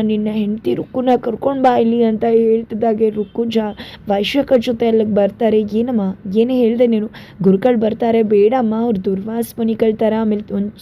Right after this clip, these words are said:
ಚೂರು ತಪ್ಪಾದ್ರೂ ಕೂಡ ಖಂಡಿತ ಅವ್ರು ಕ್ಷಮಿಸೋದಿಲ್ಲ, ಬಿಡುವುದಿಲ್ಲ" ಅಂತ ಹೇಳಿದಕ್ಕೆ ನೀನೇನ್ ಮಾಡ್ದೆ? "ನಾನೇ ಎಲ್ಲ ಕೂಡ ಮಾಡ್ತೀನಿ ಅಂತ ಹೇಳ್ದೆ ತಾನೇ, ಅಂದ್ಮೇಲೆ ಅಚ್ಚುಕಟ್ಟಾಗಿ ಮಾಡ್ಬೇಕಲ್ಲ. ಬರಲ್ಲ ಅಂತ ಹೇಳಿದ್ಮೇಲೆ ಯಾಕೆ ಮಾಡಕ್ ಹೋಗ್ತೀಯ? ಚಾರು ಮಾಡ್ತೀನಿ ಅಂತ ಹೇಳ್ದಾಗ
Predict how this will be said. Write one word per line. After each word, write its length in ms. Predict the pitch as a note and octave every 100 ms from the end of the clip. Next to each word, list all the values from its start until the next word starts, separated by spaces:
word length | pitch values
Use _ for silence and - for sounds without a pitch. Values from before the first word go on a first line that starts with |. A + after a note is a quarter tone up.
| - -
ಚೂರು 280 | G#3 A#3+ C#4+
ತಪ್ಪಾದ್ರೂ 540 | - A3 A#3 A3+ A3
ಕೂಡ 200 | A3 G#3 G3+
ಖಂಡಿತ 440 | F#3+ F3+ F#3+ A#3 A3+
ಅವ್ರು 160 | A3
ಕ್ಷಮಿಸೋದಿಲ್ಲ, 760 | G#3 - G3 G3 A3+ A3 A3 G#3+
ಬಿಡುವುದಿಲ್ಲ" 500 | G3+ G#3 D3 B3 A#3 A#3
ಅಂತ 160 | A3 A3+
ಹೇಳಿದಕ್ಕೆ 520 | A3 G#3+ A3+ A3 A#3+
ನೀನೇನ್ 460 | A3+ A#3 A#3+ D4
ಮಾಡ್ದೆ? 340 | A#3+ G3+ G3 - - - - - - - - -
"ನಾನೇ 300 | A3 A#3+ C#4+
ಎಲ್ಲ 120 | C4+ B3+
ಕೂಡ 220 | C4 A#3+
ಮಾಡ್ತೀನಿ 640 | B3 G#3+ G3+ A#3+ A3+ C#4+ C4+
ಅಂತ 160 | B3 B3
ಹೇಳ್ದೆ 460 | A#3 A#3 C4 D4 A#3
ತಾನೇ, 240 | G3+ F#3+
ಅಂದ್ಮೇಲೆ 360 | G3+ G3+ G#3+ A#3+
ಅಚ್ಚುಕಟ್ಟಾಗಿ 680 | G#3+ - C4+ C4 C4 A#3
ಮಾಡ್ಬೇಕಲ್ಲ. 680 | B3 G#3+ G#3+ B3 A#3+ A3 F#3+ F#3 - - - -
ಬರಲ್ಲ 360 | F#3 F#3+ G3 C4
ಅಂತ 180 | D4+ C4+ C#4
ಹೇಳಿದ್ಮೇಲೆ 600 | C4+ C4 C4+ B3+ C4 B3+
ಯಾಕೆ 320 | A3+ A#3+ -
ಮಾಡಕ್ 220 | B3 A3+ A3+
ಹೋಗ್ತೀಯ? 360 | A3 F#3+ G#3+
ಚಾರು 380 | G3+ A3 G3+ A#3+
ಮಾಡ್ತೀನಿ 540 | A#3 G#3+ B3 C4+ C#4+
ಅಂತ 180 | C4 A#3+ A#3+
ಹೇಳ್ದಾಗ 520 | A#3 A#3 B3+ B3